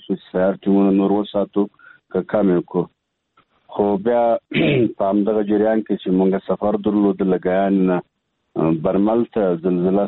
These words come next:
شوې وه، خو موږ په موټر کې وو، په زلزله پوه نه شولو. وروسته راته راپور راغی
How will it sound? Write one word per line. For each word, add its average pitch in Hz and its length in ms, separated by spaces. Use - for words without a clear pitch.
شوې 113 260
وه، 101 160
خو 92 140
موږ 101 200
په 104 120
موټر 117 320
کې 131 80
وو، 120 140
په - 60
زلزله 95 340
پوه 98 240
نه 117 160
شولو. 92 260
وروسته 104 500
راته 101 320
راپور 107 460
راغی 104 340